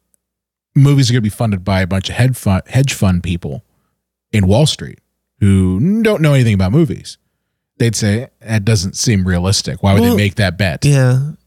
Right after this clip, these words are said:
Speaker 2: Well, I mean, the same things happen with, like, fine art and music to some degree.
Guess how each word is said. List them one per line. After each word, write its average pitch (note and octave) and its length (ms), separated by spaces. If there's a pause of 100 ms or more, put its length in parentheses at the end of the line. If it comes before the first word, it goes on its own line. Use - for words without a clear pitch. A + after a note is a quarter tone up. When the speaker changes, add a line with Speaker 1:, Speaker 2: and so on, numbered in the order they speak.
Speaker 2:
Well, F#3 100
I - 20
mean, A3 180
the F#3+ 120
same C#4+ 240
things A3 180
happen E3 320
with, C3 160
like, A#2+ 320 (460)
fine C3 400
art B2+ 420 (380)
and A#2+ 440 (400)
music B2+ 380
to C#3 140
some C3+ 240
degree. C3 560